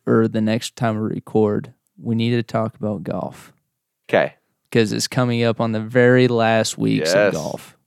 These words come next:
Speaker 2: Bryson.
Speaker 1: Yes.
Speaker 2: And Brooksy.
Speaker 1: Yep.
Speaker 2: There's
Speaker 1: So
Speaker 2: gonna be some heated discussion about that.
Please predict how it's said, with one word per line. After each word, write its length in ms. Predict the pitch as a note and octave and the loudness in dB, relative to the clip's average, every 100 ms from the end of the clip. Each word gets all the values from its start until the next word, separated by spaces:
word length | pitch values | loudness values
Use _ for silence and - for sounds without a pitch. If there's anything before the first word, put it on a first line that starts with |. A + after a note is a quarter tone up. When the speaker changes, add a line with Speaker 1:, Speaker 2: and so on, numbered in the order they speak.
| _ _ _ | _ _ _
Speaker 2:
Bryson. 920 | D2+ D#2 F2 - G#2 G2+ G#2 A#2 B2 _ - | -6 -4 -6 -6 -4 -4 -6 -10 -16 _ -6
Speaker 1:
Yes. 640 | F2+ F#2+ F#2 - - - _ _ _ | -2 0 -2 -4 -8 -10 _ _ _
Speaker 2:
And 520 | D2 D#2 D#2+ E2+ F#2+ _ _ _ _ _ _ _ _ _ _ _ _ _ _ _ _ _ _ - | -12 -8 -8 -8 -12 _ _ _ _ _ _ _ _ _ _ _ _ _ _ _ _ _ _ -8
Brooksy. 440 | - - - - - - - - | -8 -10 -14 -12 -12 -14 -12 -6
Speaker 1:
Yep. 280 | G2+ F2+ - _ _ _ _ _ _ _ - | -2 -2 -6 _ _ _ _ _ _ _ -6
Speaker 2:
There's 100 | - | 2
Speaker 1:
So 220 | C3 A#2 | 4 4
Speaker 2:
gonna 120 | E2 | -2
be 420 | D#2+ E2 D#2+ D#2 - _ _ | -6 -8 -8 -10 -14 _ _
some 320 | - E2 D2 | -14 -12 -12
heated 960 | D2 - - - B2 D3+ C#3+ G#2+ D#2+ - _ | -16 -20 -20 -12 -4 2 4 4 0 -14 _
discussion 560 | - - F#2 E2 F2 D2+ | -20 -6 -4 -4 -8 -10
about 300 | D2+ D2 E2+ | -8 -8 -2
that. 280 | G2 D#2 | -2 -2